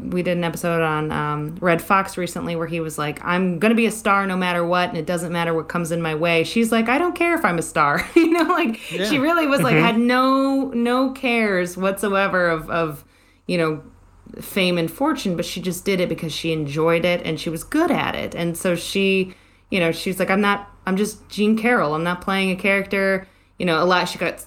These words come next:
Speaker 1: accused of stealing jokes a lot, stealing material. And she's like, "Nope, I write all my own material." You know, and, um, in fact, they say, like, a lot of people actually probably stole their acts from her.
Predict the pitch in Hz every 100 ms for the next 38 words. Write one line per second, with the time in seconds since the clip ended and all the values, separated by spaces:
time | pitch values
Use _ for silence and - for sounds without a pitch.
0 | - 185 - 185 170 165 - - 156 156
1 | 139 151 165 226 - 254 254 269 269 -
2 | 190 170 156 147 185 196 226 240 254 226
3 | 180 185 175 170 170 277 - 160 156 160
4 | 156 160 170 175 180 185 196 202 202 202
5 | 196 196 _ _ _ _ _ _ - 175
6 | 151 147 147 170 160 160 151 147 143 143
7 | - - - - - - 180 196 180 175
8 | 175 196 147 165 160 185 170 160 160 -
9 | 143 165 156 151 - 170 160 156 151 147
10 | - 156 - - 147 139 196 - -